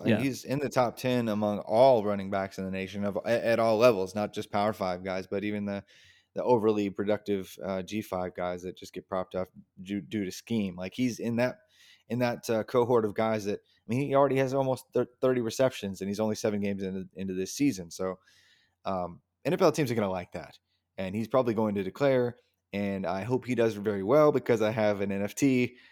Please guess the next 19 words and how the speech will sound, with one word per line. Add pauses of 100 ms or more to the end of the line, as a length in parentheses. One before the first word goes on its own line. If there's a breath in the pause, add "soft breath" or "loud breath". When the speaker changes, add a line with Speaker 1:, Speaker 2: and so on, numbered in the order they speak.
(180 soft breath)
Speaker 2:
uh, (480 soft breath)
uh,
that's
just,
uh, (200)
you
know,
that
I
got
Speaker 1:
<laughs>
Speaker 2:
for
Speaker 1:
Of
Speaker 2:
pretty,
Speaker 1:
course
you
Speaker 2:
pretty
cheap.
Speaker 1:
do.